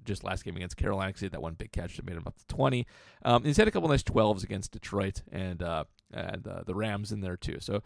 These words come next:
he's been okay. His numbers actually now look halfway decent. I still think he's kinda just, he's better than, like, Bo Melton, but I, I think he's kinda just a guy. He's a nice number two and number three,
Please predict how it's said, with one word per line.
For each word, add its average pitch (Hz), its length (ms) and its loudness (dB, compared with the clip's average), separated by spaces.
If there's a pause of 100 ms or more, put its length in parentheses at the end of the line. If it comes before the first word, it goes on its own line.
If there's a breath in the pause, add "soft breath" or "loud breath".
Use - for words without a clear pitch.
(360 soft breath)
he's 117 100 2
been 170 160 8
okay. 135 300 6
His 113 160 4
numbers 113 260 0
actually 95 400 -2
now 85 140 -6
look 82 180 -10
halfway 85 300 -8
decent. 110 480 -2 (300 soft breath)
I 110 100 4
still 143 220 6
think 123 160 2
he's 107 200 -2
kinda 95 300 -2
just, - 260 -8 (440)
he's 123 280 2
better 95 200 4
than, 85 200 -6 (180)
like, - 160 -14
Bo 69 140 -6
Melton, 82 480 -4
but 110 180 0
I, 113 200 4
I 131 100 6
think 127 160 0
he's 98 240 -2
kinda 87 320 -6
just - 320 -8
a 85 40 -10
guy. 85 300 -10
He's 110 140 -2
a 151 40 -2
nice 156 220 6
number 120 160 2
two 101 160 0
and 90 80 -2
number - 160 -8
three, 82 380 -6